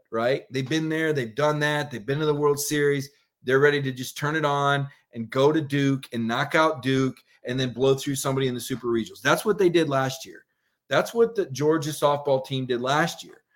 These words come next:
They won their regional. Granted, they hosted last year, but they went to Florida to, and, and beat the Gators and eliminated them, right?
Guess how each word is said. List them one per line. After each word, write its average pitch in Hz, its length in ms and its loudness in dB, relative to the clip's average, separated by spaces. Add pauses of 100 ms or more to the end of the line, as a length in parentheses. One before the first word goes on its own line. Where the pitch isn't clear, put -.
(280)
They 120 120 -2
won 131 300 0
their 214 160 6
regional. 147 380 2
Granted, 127 300 -2
they 117 80 -6
hosted 156 460 -2
last 101 320 -8
year, 98 240 -6 (200)
but 113 160 -8
they 147 140 2
went 170 240 0
to 226 80 -2
Florida 156 540 6
to, 135 300 0
and, 127 120 -6
and 123 200 -6
beat 127 180 -4
the 123 80 -12
Gators 143 420 -2
and 120 80 -6
eliminated 131 600 -4
them, - 100 -20 (100)
right? 135 320 -2